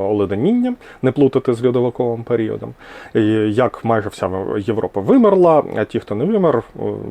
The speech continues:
вимушені були стати біженцями у, на Близькому Сході, е,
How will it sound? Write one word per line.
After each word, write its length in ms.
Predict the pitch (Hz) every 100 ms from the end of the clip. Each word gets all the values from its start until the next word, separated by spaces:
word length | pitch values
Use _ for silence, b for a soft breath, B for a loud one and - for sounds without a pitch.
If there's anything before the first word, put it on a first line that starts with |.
| 101
вимушені 520 | 156 147 120 - 107
були 400 | 98 117 139 113
стати 340 | - 120 120
біженцями 600 | 95 117 110 98 98 95 -
у, 240 | 107 110 107 B -
на 80 | 104
Близькому 460 | 104 - 120 104
Сході, 380 | - - 104 - - -
е, 40 | -